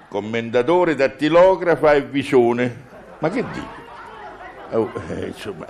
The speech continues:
eh, non mi riesce ad inquadrarle stamattina. Schizzano via <laughs> sti idee come automobili nell'ora di punta. No, nell'ora di punta non schizza niente. <laughs> Le macchine si intartarugano. Poi magari come possono, appena c'è il pezzetto libero,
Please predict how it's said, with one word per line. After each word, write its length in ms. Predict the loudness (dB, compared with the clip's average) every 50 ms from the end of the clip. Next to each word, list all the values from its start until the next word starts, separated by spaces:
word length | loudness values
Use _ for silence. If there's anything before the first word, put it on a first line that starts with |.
| -14 -14
eh, 320 | -10 -10 -10 -10 -10 -12
non 180 | -12 -12 -10 -8
mi 100 | -6 -4
riesce 360 | -2 -2 -2 -2 -2 -4 -6
ad 80 | -4
inquadrarle 680 | -4 -6 -6 0 0 0 2 4 2 2 2 0 -2 -6
stamattina. 560 | -8 -8 -10 -8 -6 -6 -6 -6 -6 -8 -10 -10
Schizzano 840 | -12 -12 -12 -12 -8 -6 -4 -4 -4 -6 -2 0 2 4 4 4
via 440 | 4 2 0 -2 -4 -4 -2 -2 -2
<laughs> 40 | -2
sti 300 | -4 -16 -14 -10 -8 -8
idee 340 | 0 2 4 4 6 4 4
come 240 | 2 2 4 4 4
automobili 1080 | 4 4 2 2 4 2 2 2 0 -2 -2 -2 0 0 -2 -2 -4 -6 -16 -20 -20 -14
nell'ora 440 | -6 -2 0 2 4 4 6 4 4
di 100 | 4 2 -2
punta. 400 | -2 -6 -8 -8 -12 -14 -16 -16 -18 _ _ _ _ _ _ _ _ -2
No, 200 | -2 -2 -2 -2
nell'ora 420 | -6 -6 -6 -2 -2 0 0 0 -2
di 120 | -2 -4
punta 320 | -6 -6 -8 -6 -6 -6 -6
non 140 | -6 -6
schizza 320 | -10 -12 -16 -16 -8 -6 -6
niente. 1160 | -6 -6 -8 -10 -10 -12 -14 -18 -18 -16 -16 -16 -14 -14 -14 -12 -12 -12 -12 -12 -14 -14 -16 _
<laughs> 320 | _ _ _ _ _ -12
Le 180 | -4 -2 -2 0
macchine 440 | 0 0 0 0 -2 -4 -8 -8 -10
si 100 | -10 -12
intartarugano. 1200 | -12 -14 -12 -4 -2 -2 -2 -2 -6 -8 -8 -4 -2 0 0 2 0 0 -2 -2 -4 -6 -8 -8 -10 -12 -20 -18 -18 -18 -18 -16 -18 -18 -18 -14 -2 2
Poi 140 | 2 2
magari 320 | 4 2 2 4 4 2 2
come 200 | 0 0 -2 0
possono, 420 | 4 4 4 4 4 2 -2 -2 -2
appena 240 | -2 0 0 0
c'è 100 | 2 0
il 80 | -2 -2
pezzetto 480 | -2 -4 -4 -4 -6 -6 -6 -4 -4 -4
libero, 440 | -2 -4 -4 -4 -4 -4 -4 -4